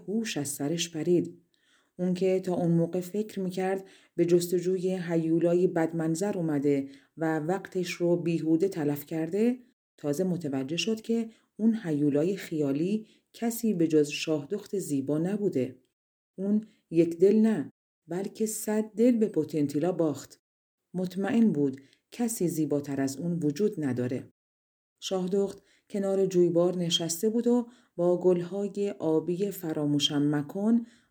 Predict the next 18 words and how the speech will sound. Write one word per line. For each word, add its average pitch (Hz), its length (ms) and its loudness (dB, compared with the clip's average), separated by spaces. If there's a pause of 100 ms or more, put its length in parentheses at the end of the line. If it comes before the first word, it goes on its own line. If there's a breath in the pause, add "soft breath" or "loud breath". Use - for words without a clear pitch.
برای 190 720 0
گیسوان 180 720 -2
مواج 180 600 -2
طلاییش 175 800 0 (260)
تاج 214 340 0
درست 139 380 0
می‌کرد. 135 400 -2 (640 soft breath)
اون 202 220 0
با 190 140 6
پرندگان 180 800 0
و 185 160 0
حیواناتی 175 720 0
که 185 220 -2
در 175 260 -2
قلمرو 175 540 0
کوچیکش 180 640 -2
زندگی 156 420 -2
می‌کردن 185 720 -2